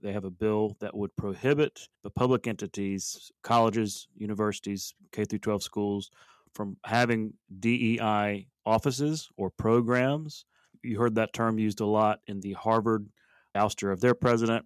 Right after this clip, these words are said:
It's kind of been a buzzword for Republicans nationwide. Democrats fiercely opposed this bill, saying that these type programs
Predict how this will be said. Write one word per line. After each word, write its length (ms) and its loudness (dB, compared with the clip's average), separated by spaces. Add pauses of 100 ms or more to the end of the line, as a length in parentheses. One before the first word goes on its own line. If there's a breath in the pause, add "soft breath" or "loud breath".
(120)
It's 160 -10
kind 200 0
of 100 0
been 240 -2 (400 soft breath)
a 100 -4
buzzword 520 4
for 120 0
Republicans 960 0
nationwide. 680 -2
Democrats 720 0 (480 soft breath)
fiercely 480 4
opposed 420 2
this 180 -2
bill, 400 0 (160)
saying 380 -2
that 200 -4 (200)
these 160 0
type 240 0
programs 540 0